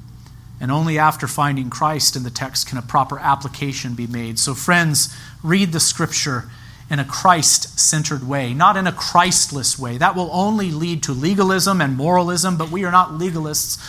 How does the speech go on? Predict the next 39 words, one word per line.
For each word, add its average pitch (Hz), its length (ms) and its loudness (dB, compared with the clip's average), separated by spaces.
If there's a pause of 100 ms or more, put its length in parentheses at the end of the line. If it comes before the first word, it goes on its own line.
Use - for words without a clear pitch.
(140)
We 170 140 4
are 185 80 6
not 175 220 6
moralists. 160 600 2
We 185 120 -2
are 170 80 0
Christians. 139 720 -2 (240)
All 196 280 6
of 185 120 2
our 170 160 8
moral 190 480 6
obedience 180 460 2
to 160 80 -6
God, 151 260 6
all 214 240 6
of 190 100 2
our 185 160 6
law-keeping 160 800 4 (240)
must 180 280 4
be 165 160 2
rooted 196 400 6
in 185 140 0
and 143 140 0
flow 165 220 -2
out 165 220 6
of 143 100 -2
faith 190 420 0
in 165 200 0
Jesus 156 420 2
the - 80 -12
Christ 127 540 -2 (760)
with 131 140 -6
the 131 80 -8
strength 127 380 -4
that 117 100 -14
the 123 60 -12
Holy 120 280 -12
Spirit 113 480 -8 (520)
supplies. - 800 -8